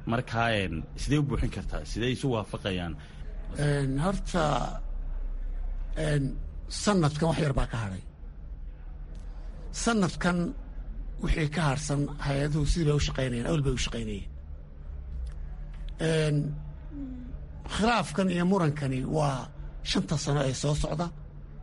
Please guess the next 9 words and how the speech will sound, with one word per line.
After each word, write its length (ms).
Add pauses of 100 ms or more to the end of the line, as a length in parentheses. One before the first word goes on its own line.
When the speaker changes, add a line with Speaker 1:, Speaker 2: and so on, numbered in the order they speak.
Speaker 2:
ee 140
ka 140
bilaabmaya, 800 (600)
eh, 400 (100)
two 160
thousand 560
twenty-one-ka. 560 (2250)
En, 260 (920)
waxa 380